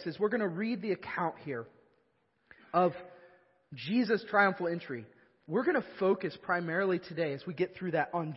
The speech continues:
Jesus' response when he enters Jerusalem. 'Cause oftentimes we focus a lot on the people's response, but we lose sight of how Jesus responded in the midst of this. Um,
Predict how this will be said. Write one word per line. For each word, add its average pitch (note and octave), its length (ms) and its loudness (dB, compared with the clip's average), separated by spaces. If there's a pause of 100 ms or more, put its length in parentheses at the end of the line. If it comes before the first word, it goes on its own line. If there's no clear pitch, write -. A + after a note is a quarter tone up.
(160)
Jesus' G3 500 -4
response A#2+ 600 -10 (600)
when D3 120 -8
he D3+ 220 -8
enters D#3+ 460 -8
Jerusalem. B2 520 -8 (800)
'Cause D3 200 -8
oftentimes A3+ 640 0
we F#3 100 -4
focus G3 400 -2
a F#3 40 -2
lot E3+ 300 4
on D#3 140 -2
the C#3+ 80 -8
people's E3+ 560 -8
response, A2+ 440 -14 (520)
but D3 100 -4
we D3+ 140 -4
lose G3 320 -6
sight G3 180 -2
of C3+ 140 -8
how D#3+ 160 -8 (160)
Jesus E3+ 380 -4
responded B2 520 -8 (340)
in C3 120 -12
the B2 40 -8
midst C3+ 300 -6
of G#2+ 80 -10
this. G2 180 -14 (1200)
Um, C#3 220 -2